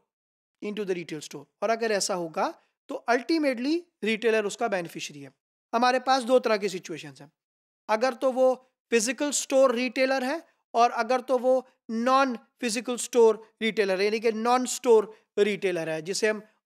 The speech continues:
ऑनलाइन स्टोर कह सकते हैं, वेब स्टोर भी कह सकते हैं। तो वो तमाम एटमॉस्फेयर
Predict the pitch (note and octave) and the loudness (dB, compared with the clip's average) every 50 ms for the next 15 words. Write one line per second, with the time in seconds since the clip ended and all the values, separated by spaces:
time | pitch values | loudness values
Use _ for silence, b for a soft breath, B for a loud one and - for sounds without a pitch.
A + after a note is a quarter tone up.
0 | _ - A3+ A#3+ B3+ B3+ B3 B3+ B3+ B3 - - - B3 A#3 A3 A#3 A3+ G#3 - | _ -2 0 0 0 2 2 2 2 2 -2 -2 0 2 2 2 2 0 0 0
1 | A#3 A3 - A#3+ A3+ G#3+ G#3+ G#3+ G#3 - - A3 F#3+ F3 F3+ D#3+ E3+ D3 - - | -4 -2 0 0 2 2 2 0 -2 -4 -4 -4 -4 -4 -4 -6 -6 -10 -10 -14
2 | - _ - D3+ C#3+ - - G3+ G3+ G#3 G#3 b b b b b _ _ - C#4 | -16 _ -16 -16 -16 -8 -4 -2 -2 -2 -4 b b b b b _ _ 0 0
3 | C4+ C4+ - B3 A#3+ A#3+ A#3+ A#3+ C4 D#4 E4 D#4+ E4 - B3 G#3+ - - B3 B3 | 0 0 0 -2 0 2 2 2 2 2 0 -4 -6 -8 -8 -8 -4 -2 0 0
4 | B3+ B3+ - - C#4+ C#4 C#4+ C#4+ | 0 0 -4 -2 -2 -2 -2 -2